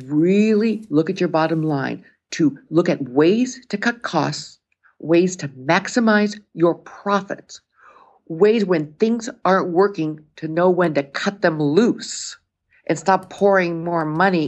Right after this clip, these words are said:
into a dead horse. And so I, I really, really believe in watching my overhead, and that has served me very well. And if that's the only advice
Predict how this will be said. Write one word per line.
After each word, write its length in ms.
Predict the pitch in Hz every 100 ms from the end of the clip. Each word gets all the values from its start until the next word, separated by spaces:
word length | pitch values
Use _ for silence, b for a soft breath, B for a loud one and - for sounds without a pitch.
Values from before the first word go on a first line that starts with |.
| -
into 500 | 156 151 - 143 139 - -
a 60 |
dead 260 | 139 156 147
horse. 640 | 143 208 - - - - - _ _ b b b b b b b -
And 180 | 202
so 420 | 202 220 202 - _ -
I, 340 | 214 269 247
I 120 | - 233
really, 560 | 208 220 208 196 165
really 600 | 143 143 156 175 156 151 - _ _ _ _ _ _
believe 560 | 151 147 139 156 139 131
in 140 | 135 127
watching 460 | 139 147 151 143
my 240 | 127 135 131
overhead, 680 | 123 123 113 117 120 - - _ _
and 140 | 147
that 160 | 147 175
has 180 | 175 160
served 720 | - - 170 170 170 170 -
me 180 | 143 147
very 280 | 139 143 139
well. 260 | 135 139 -
And 160 | 147
if 160 | 151 151 _ -
that's 300 | - 190 202
the 140 | 185 -
only 240 | 196 214 247
advice 400 | 185 175 170